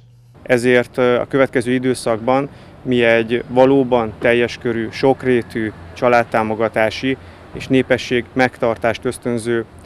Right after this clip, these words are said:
csomagot kínálunk majd a pécsieknek, azért, hogy továbbra is Pécsen maradjanak, Pécsen képzeljék el a jövőjüket, és azoknak a családoknak is szólni kívánunk, akik jelenleg ugyan még nem Pécsen élnek, ö, de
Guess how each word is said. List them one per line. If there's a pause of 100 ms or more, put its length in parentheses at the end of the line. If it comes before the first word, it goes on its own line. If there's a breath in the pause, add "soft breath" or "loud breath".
csomagot
kínálunk
majd
a
pécsieknek, (400 loud breath)
azért,
hogy (100)
továbbra
is
Pécsen
maradjanak,
Pécsen
képzeljék
el
a
jövőjüket, (680 loud breath)
és
azoknak
a
családoknak
is
szólni
kívánunk,
akik
jelenleg
ugyan
még
nem
Pécsen
élnek, (760 loud breath)
ö,
de